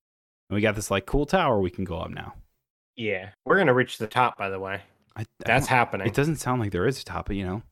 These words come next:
Speaker 1: we'll say that.
Speaker 2: W-, uh, uh, we'll reach the non-existent top. It's
Speaker 1: I,
Speaker 2: like
Speaker 1: I feel
Speaker 2: getting
Speaker 1: like
Speaker 2: a level s-, six hype train on,
Speaker 1: See,
Speaker 2: uh
Speaker 1: he-, here's the thing. So I, I read this Tower of Sisyphus, and I remind myself, this is what Babylon Fall should have been.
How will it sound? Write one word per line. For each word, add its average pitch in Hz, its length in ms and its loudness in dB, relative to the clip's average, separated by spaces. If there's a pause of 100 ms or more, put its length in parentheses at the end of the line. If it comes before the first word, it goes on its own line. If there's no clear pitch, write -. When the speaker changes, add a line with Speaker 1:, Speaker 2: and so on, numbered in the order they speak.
Speaker 1:
we'll 123 80 -10
say 85 160 -10
that. 98 220 -8
Speaker 2:
W-, 123 140 0
uh, 135 100 -4 (480)
uh, 131 60 4
we'll 135 240 6
reach 135 360 4
the 143 80 6
non-existent 120 920 6
top. 101 460 0 (580)
It's 123 100 0
Speaker 1:
I, 139 60 8
Speaker 2:
like 131 120 6
Speaker 1:
I - 40 4
feel 147 100 10
Speaker 2:
getting 156 140 10
Speaker 1:
like 143 80 8
Speaker 2:
a 135 40 6
level 143 320 8
s-, - 220 -2 (280)
six - 320 0
hype - 320 -2
train 104 380 0
on, 101 240 0
Speaker 1:
See, 101 140 4
Speaker 2:
uh 101 280 2 (120)
Speaker 1:
he-, 190 260 0
here's 220 280 2
the 226 80 0
thing. 104 300 0
So - 160 0
I, 160 100 2
I 139 140 4
read 185 260 2
this 190 160 2
Tower 156 240 4
of 165 80 -4
Sisyphus, 196 460 0
and 156 160 0
I 147 40 4
remind 139 420 2
myself, 147 540 2 (260)
this 160 220 2
is 208 120 4
what 208 140 2
Babylon 170 440 4
Fall 131 680 2
should - 420 2
have 98 160 -2
been. 85 220 -6